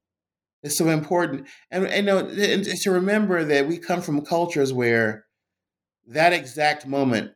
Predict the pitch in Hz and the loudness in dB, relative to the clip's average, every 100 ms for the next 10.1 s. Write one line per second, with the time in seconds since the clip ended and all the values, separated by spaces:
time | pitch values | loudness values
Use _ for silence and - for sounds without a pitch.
0 | _ 123 123 113 - 131 127 - 127 139 | _ 0 2 0 -4 -2 -2 -4 0 2
1 | 131 120 117 - 117 104 113 101 64 - | 4 2 0 0 0 2 0 0 -2 -6
2 | - _ 135 151 143 139 143 135 107 92 | -16 _ -6 -2 -2 0 0 0 -2 -4
3 | 62 120 143 123 135 127 98 95 90 - | -4 -2 0 2 2 0 -2 -4 -8 -10
4 | - _ 139 143 139 143 135 - - 131 | -16 _ -4 -2 0 0 0 -4 -4 -2
5 | 120 131 113 117 110 120 113 107 - 110 | -2 -4 -6 -4 0 2 2 0 -2 -4
6 | - 113 123 127 110 107 104 101 120 101 | -2 -6 -2 0 2 2 0 2 2 0
7 | 92 92 - 117 113 82 64 - - - | 0 -2 -2 -4 -4 -2 -4 -6 -20 -20
8 | _ _ 127 123 135 123 - 113 110 117 | _ _ -6 -2 0 0 0 -2 2 2
9 | 107 104 113 107 95 98 - 92 - - | 0 -2 -2 -2 -6 -8 -4 -4 -4 -6